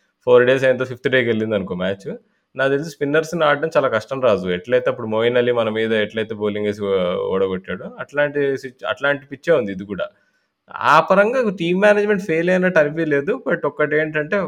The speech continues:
వర్షం ఫోర్‌కాస్ట్‌ని వీళ్ళు అండర్ ఎస్టిమేట్ చేశారేమో, or దా-, అంటే or they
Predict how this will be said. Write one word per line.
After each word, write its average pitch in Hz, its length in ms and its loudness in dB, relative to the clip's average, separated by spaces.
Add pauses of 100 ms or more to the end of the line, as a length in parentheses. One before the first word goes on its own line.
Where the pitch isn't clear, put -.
వర్షం 127 420 0
ఫోర్‌కాస్ట్‌ని 151 720 0
వీళ్ళు 135 280 0
అండర్ 113 260 -2
ఎస్టిమేట్ 127 360 -4
చేశారేమో, 104 520 -2 (840)
or 139 160 0
దా-, 131 360 6
అంటే 120 220 2 (300)
or 135 300 8
they 135 160 6